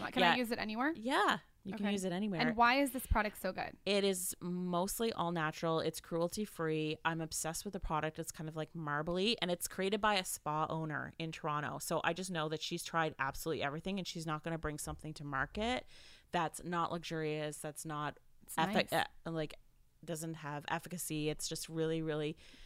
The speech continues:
Speaker 1: Really nice,
Speaker 2: great.
Speaker 1: you guys.
Speaker 2: Yeah, it's so good. It's called Cellulite.
Speaker 1: Oh my God, it
Speaker 2: S-
Speaker 1: smells so good. It
Speaker 2: Isn't
Speaker 1: smells
Speaker 2: that
Speaker 1: like
Speaker 2: insane?
Speaker 1: a spa.
Speaker 2: Yeah,
Speaker 1: Okay.
Speaker 2: and she has, like, scrubs, and it's expanding into the States soon,
Speaker 1: It's a
Speaker 2: too.
Speaker 1: miracle use oil. I like
Speaker 2: Yeah.
Speaker 1: that. It has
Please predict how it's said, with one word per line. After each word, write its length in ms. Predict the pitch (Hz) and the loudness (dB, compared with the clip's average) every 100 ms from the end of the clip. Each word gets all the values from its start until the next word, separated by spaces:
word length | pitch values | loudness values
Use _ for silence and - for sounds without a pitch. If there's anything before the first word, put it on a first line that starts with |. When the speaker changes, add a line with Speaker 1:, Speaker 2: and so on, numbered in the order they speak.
| 185 | -8
Speaker 1:
Really 260 | 220 240 202 | -4 -2 0
nice, 80 | |
Speaker 2:
great. 240 | 165 151 240 | 2 4 4
Speaker 1:
you 80 | 294 | 4
guys. 380 | 190 - - - | 2 2 -8 -8
Speaker 2:
Yeah, 540 | 180 233 320 226 156 143 | -4 -2 0 0 0 0
it's 140 | - | -2
so 200 | - 196 | -2 -2
good. 140 | 185 | -2
It's 120 | 139 - | -2 -2
called 280 | 175 160 | -2 -2
Cellulite. 520 | - 160 151 151 147 - | 0 -2 0 0 -2 0
Speaker 1:
Oh 100 | 277 | 0
my 140 | 269 240 | 2 4
God, 160 | 214 | 6
it 40 | 208 | 4
Speaker 2:
S- 60 | - | 2
Speaker 1:
smells 580 | 302 247 233 226 220 - | 2 6 8 6 4 -4
so 560 | - - - 262 226 220 | -4 0 4 6 6 6
good. 220 | 233 202 | 2 2
It 60 | 180 | 2
Speaker 2:
Isn't 100 | 180 | 4
Speaker 1:
smells 180 | 254 | 6
Speaker 2:
that 80 | 262 | 6
Speaker 1:
like 80 | 294 | 6
Speaker 2:
insane? 300 | 214 180 156 | 6 4 6
Speaker 1:
a 20 | |
spa. 320 | 233 202 180 208 | 6 6 2 0
Speaker 2:
Yeah, 520 | 214 277 320 180 147 - | 0 4 4 6 4 4
Speaker 1:
Okay. 180 | 190 | 4
Speaker 2:
and 100 | 214 | 4
she 120 | - 208 | 4 4
has, 120 | 175 | 4
like, 100 | - | 0
scrubs, 640 | - - 262 254 214 196 | -2 2 4 4 2 0
and 280 | 185 156 156 - | 0 0 -2 -4
it's 160 | 160 | -4
expanding 500 | 175 - - 170 175 | -6 -4 -4 -2 -2
into 220 | 170 156 - | -4 -6 -8
the 80 | |
States 360 | - - 117 - | -6 -6 -6 -6
soon, 160 | - 262 | 0 2
Speaker 1:
It's 80 | 277 | 4
a 40 | |
Speaker 2:
too. 80 | 247 | 6
Speaker 1:
miracle 540 | 247 277 302 - 294 | 6 6 4 4 2
use 340 | 233 240 247 - | 4 0 0 2
oil. 320 | 202 190 117 | 2 2 2
I 140 | 196 | 2
like 160 | 202 180 | 2 2
Speaker 2:
Yeah. 80 | 170 | 4
Speaker 1:
that. 160 | 196 | 2
It 80 | 214 | 4
has 180 | 220 | 0